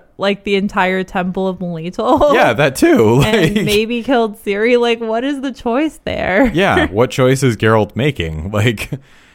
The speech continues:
Speaker 2: I, I think most people, like, okay, and so in, in,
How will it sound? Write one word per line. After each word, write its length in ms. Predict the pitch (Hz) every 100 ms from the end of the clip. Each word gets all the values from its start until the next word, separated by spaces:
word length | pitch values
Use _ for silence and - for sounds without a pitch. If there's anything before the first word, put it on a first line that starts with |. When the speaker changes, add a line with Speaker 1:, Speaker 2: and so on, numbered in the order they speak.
| _
Speaker 2:
I, 180 | - 117
I 140 | 110 120
think 220 | 147 127
most 260 | 131 160 -
people, 300 | 123 - 135
like, 220 | 127 - - - - _ _ _ 139
okay, 420 | 143 127 113 127
and 220 | 127 110
so 240 | - 123
in, 400 | 107 143 139 113 -
in, 380 | 120 123 107